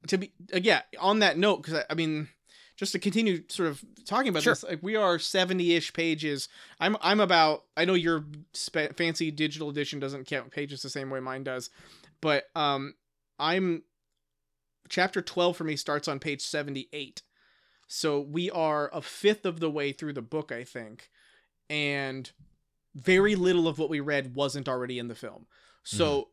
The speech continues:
Speaker 2: Mm-hmm.
Speaker 1: and, and, and we're, like, I'm gonna think about it. I think we're about a quarter of the way through the movie.
Speaker 2: Yeah.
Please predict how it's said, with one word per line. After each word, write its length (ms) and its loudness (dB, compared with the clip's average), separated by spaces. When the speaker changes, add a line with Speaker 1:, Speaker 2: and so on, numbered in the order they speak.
Speaker 2:
Mm-hmm. 100 2
Speaker 1:
and, 100 -2
and, 320 -2
and 240 -2
we're, 280 4
like, 320 0
I'm 80 -2
gonna 120 -2
think 240 -2
about 260 2
it. 100 -2
I 60 0
think 160 -4
we're 100 0
about 180 0
a 40 -8
quarter 360 -2
of 100 -8
the 60 -8
way 140 -6
through 160 -10
the 80 -12
movie. 420 -14
Speaker 2:
Yeah. 260 2